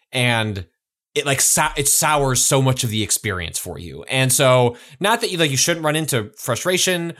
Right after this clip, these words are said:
or roadblocks, um, or experience friction, especially in a game where friction is part of the experience. And I understand that's part of Stalker,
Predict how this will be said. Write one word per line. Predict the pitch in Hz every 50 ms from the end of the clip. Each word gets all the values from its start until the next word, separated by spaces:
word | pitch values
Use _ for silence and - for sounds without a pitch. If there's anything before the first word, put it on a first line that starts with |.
| - _ _ _
or | - 107 104 104 98
roadblocks, | 135 175 180 160 160 170 156 156 156 143 - - - - - -
um, | 107 104 104 104 104 104 -
or | 117 113
experience | 107 - - - 170 175 175 165
friction, | - - - 170 - - 170 160 156 147
especially | - - - 143 135 - - 151 143 143 139
in | 139 135
a | 131
game | 117 131 131 131 131 131 131 127 - - _
where | - 120
friction | 107 - 127 123 - 131 120
is | 110
part | - - 110 117 120
of | 123
the | 127 131
experience. | 127 - 127 120 120 120 113 -
And | 104
I | 101
understand | 110 117 - - 123 120 113
that's | 113 -
part | - 120 104 98
of | -
Stalker, | - 135 123 117 - 98 90 92